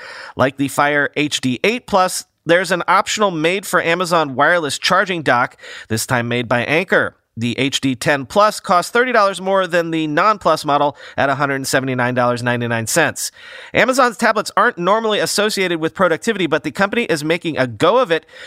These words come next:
with the new Fire H D ten range. The tablets will be available in productivity bundles, including Fintai design keyboard cases and a one-year subscription to Microsoft three sixty.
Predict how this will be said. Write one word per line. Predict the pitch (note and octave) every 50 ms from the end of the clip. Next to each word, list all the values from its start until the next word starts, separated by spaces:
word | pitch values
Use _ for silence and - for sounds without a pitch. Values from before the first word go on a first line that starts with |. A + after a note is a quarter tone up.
| - - -
with | C3 D3+ D#3+ -
the | - C#3+ D3+ E3 E3
new | E3 F3+ F#3+ F#3+ F#3
Fire | D#3 - - - E3+ F3+ F3 E3
H | - E3+ E3 -
D | - E3+ E3+
ten | - - F3+ F3+ E3+ E3+ D#3+
range. | D#3 E3+ G3 A3 G#3 D#3+ B2 F#2+ G2 F2+
The | A#2 A2+
tablets | - - - - F3+ F3 F#3+ F3+ - -
will | D#3 D#3+ D#3+ C#3
be | D3 D3+
available | B2+ C#3+ B2+ D3 E3 F3 F3 D3+ D3+ -
in | - D3 C#3 A#2+
productivity | - - G#3 A3+ B3 C#4 B3+ - - A3+ G#3 F#3+ F3 D#3+
bundles, | C3+ A2 - - F3+ A3+ B3 A3 G#3+ D3+ A#2+ G2+ - - - - - - - - -
including | - C#3+ C#3+ C3 - G3 A3 G#3 F#3 D3
Fintai | - - - - G#3+ A#3+ C4+ B3+ - A3 G#3+ G#3+ G3+
design | D#3+ F3+ E3 D3 F3 E3+ E3 D#3 C#3+
keyboard | - - - A3 A#3+ A3+ A#3 G#3+ F#3 D3 -
cases | - E3+ D3+ C#3 - D3+ C#3+ C3 C3+ - _ _ _ -
and | E3 D#3+ E3
a | D#3+
one-year | D#3 D3 C3 D3 F3 G3+ A3+ A#3+ A3 G#3+ G#3 G3
subscription | - G3+ F#3+ - - F3+ D#3+ D#3+ - F3 D#3+
to | D3+
Microsoft | C#3+ C#3+ C#3 - D3 - - C#3+ C3+ C3+ -
three | - - - B2 B2
sixty. | B2 - - A#3+ A#3 - - - F#3 C3 F#2 -